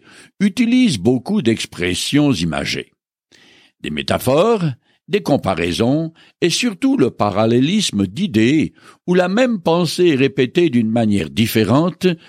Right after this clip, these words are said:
ou bien complétée. Cette forme de poésie joue aussi sur les sons, et fait des jeux de mots qui sont évidemment intraduisibles dans une autre langue.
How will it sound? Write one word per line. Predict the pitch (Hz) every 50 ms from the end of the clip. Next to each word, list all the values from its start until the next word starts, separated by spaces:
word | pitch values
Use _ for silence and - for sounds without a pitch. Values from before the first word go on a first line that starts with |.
| - - _ _ _ _ _ _ _ -
ou | 92 85
bien | 71 76 104 110 110 107 95 71 60 - _ _ _
complétée. | - - 73 - - 107 131 - - - 64 - - _ _ _ _ _ _ _ _ _ _ _ _ _ _ _ _ _
Cette | - - 262 254 -
forme | - 415 403 359
de | 151 139 127
poésie | - - 127 127 135 135 120 135 196 220 220
joue | 185 127 127 143 139
aussi | 139 151 143 - - - 254 247
sur | 220 - - 202 190
les | 190 196 196
sons, | 175 - - 240 247 233 208 117 - - - - - - _ _
et | - 87
fait | 85 - 110 101
des | 78 80 87 87
jeux | 82 82 135 165 175
de | 127
mots | 101 104 107 127 165 170 151
qui | - - 120 107
sont | - - 117 127
évidemment | 156 170 180 170 131 127 123 120 120 131 143 151 147 147 - - - _ _ _ -
intraduisibles | - 208 208 196 - - - - - 71 82 101 101 85 85 135 175 196 202 165 127 110 113 117 110
dans | 101 123 127 131 123
une | 92 95 95 104 147
autre | 185 170 - - 71
langue. | 67 - 92 82 73 65 62 64 60